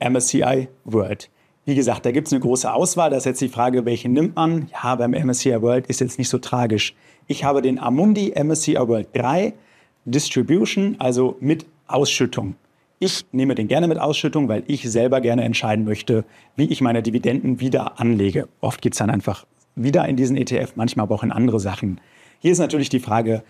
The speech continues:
ja, was wollen Sie erreichen? Sind Sie eher im Vermögensaufbau? Dann macht wahrscheinlich eine thesaurierende Variante mehr Sinn, also wo die Dividenden automatisch wieder angelegt werden. Oder,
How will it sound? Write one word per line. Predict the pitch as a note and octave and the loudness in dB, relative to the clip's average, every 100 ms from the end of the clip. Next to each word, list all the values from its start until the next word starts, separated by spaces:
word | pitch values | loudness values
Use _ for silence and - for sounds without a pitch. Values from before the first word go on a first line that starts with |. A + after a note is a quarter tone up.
| _ | _
ja, | - A2 A2 | -2 0 2
was | A2+ | 0
wollen | C3 C3 | 0 2
Sie | B2 | 2
erreichen? | G#2+ G#2 G#2 A#2 G#2 | 2 0 0 -2 -2
Sind | B2+ C#3 C#3 | -2 -2 -2
Sie | C3 | 0
eher | B2 A#2 A#2 | 0 0 -2
im | D3 C#3+ | -2 0
Vermögensaufbau? | B2+ A#2 G#2 - F#3+ - D3+ F3+ F3 _ _ | 0 0 -2 -2 -2 0 0 0 -4 _ _
Dann | B2 A#2 | -6 -2
macht | A#2 - | -2 0
wahrscheinlich | B2 - A2+ G#2+ | -2 0 -2 -2
eine | A#2+ A2+ - _ - | -2 -4 -4 _ -2
thesaurierende | F3 F#3+ D#3 C3+ D#3+ D#3+ D3+ B2+ | 2 4 2 2 2 2 0 0
Variante | B2 B2+ A#2+ C3 | 0 2 0 0
mehr | B2+ B2 | 0 2
Sinn, | A2+ C3+ | 2 2
also | B2 G#2 | 0 0
wo | G2+ | 0
die | G#2+ | 0
Dividenden | G#2 G#2 G#2+ A2 G#2 | -2 -2 0 0 0
automatisch | A2+ - A2+ B2+ D#3+ C#3+ | -4 -2 0 0 -2 -2
wieder | C3 - | -2 0
angelegt | C3 B2+ B2 A#2+ | 2 2 2 0
werden. | A#2 A2+ A#2 - - - - | 0 0 -2 -6 -20 -20 -8
Oder, | - E3+ F3 E3+ | 0 2 2 0